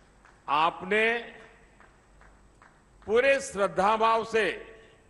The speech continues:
वन विकास के लिए जो काम किया है, इस क्षेत्र को जिस प्रकार से हरा भरा बना दिया है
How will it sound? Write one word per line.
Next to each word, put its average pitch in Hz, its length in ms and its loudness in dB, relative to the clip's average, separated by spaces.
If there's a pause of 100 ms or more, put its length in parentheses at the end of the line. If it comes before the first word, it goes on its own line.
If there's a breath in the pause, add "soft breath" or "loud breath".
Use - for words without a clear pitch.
(360)
वन 185 200 -2
विकास 180 520 -2
के 180 120 -6
लिए 170 120 -4
जो 170 160 -6
काम 190 440 -4
किया 123 280 -12
है, 107 340 -18 (1300)
इस 262 280 -4
क्षेत्र 277 440 0
को 254 160 0
जिस 208 240 -8
प्रकार 226 440 -4
से 247 80 -4
हरा 185 340 -2
भरा 185 280 0
बना 185 280 -2
दिया 127 260 -8
है 104 340 -16